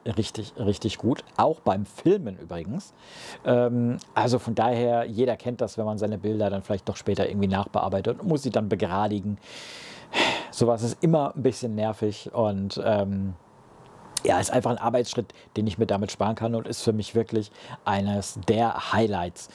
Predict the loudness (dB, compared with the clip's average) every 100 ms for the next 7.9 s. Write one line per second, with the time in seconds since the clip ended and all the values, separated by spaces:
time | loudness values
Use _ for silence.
0 | -20 -2 2 2 -2 -2 0 0 2 0
1 | 0 0 2 0 -2 -2 2 4 2 -4
2 | -2 0 2 0 -2 -4 -4 -4 -2 -2
3 | 0 -2 2 0 0 -4 -10 -12 -10 -12
4 | 0 4 4 4 4 4 4 2 2 4
5 | 2 2 0 0 -4 -20 -20 -14 -4 0
6 | 2 2 2 0 -2 -4 -10 -2 2 2
7 | 0 0 0 0 0 0 0 -4